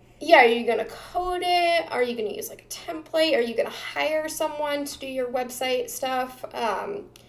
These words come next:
and, like, are you going to be the one who manages the website, or are you hiring, like, an assistant?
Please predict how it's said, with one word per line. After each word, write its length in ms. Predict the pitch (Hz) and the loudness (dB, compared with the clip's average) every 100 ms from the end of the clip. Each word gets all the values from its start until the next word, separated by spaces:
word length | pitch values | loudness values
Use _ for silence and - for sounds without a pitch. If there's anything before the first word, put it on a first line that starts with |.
| - - - | -20 -18 0
and, 160 | 262 | 2
like, 220 | 220 196 | 2 -2
are 140 | - 202 | -2 -4
you 340 | 220 240 302 | -4 -6 -4
going 280 | 311 311 311 | 0 0 0
to 100 | 302 | -6
be 340 | 294 294 285 285 | -6 -2 0 2
the 140 | 277 | 2
one 260 | 254 247 254 | 0 -2 -2
who 140 | 247 | -2
manages 460 | 233 226 233 240 240 | 0 0 0 -2 -2
the 100 | 220 | -2
website, 340 | 226 226 233 | -2 -2 -2
or 60 | - | 0
are 80 | |
you 160 | 202 - | -2 -4
hiring, 400 | - 190 - 180 | -6 -6 -6 -8
like, 180 | - - | -10 -10
an 80 | - | -12
assistant? 720 | - - 359 - - 302 - | -12 -10 -10 -4 -2 -2 -2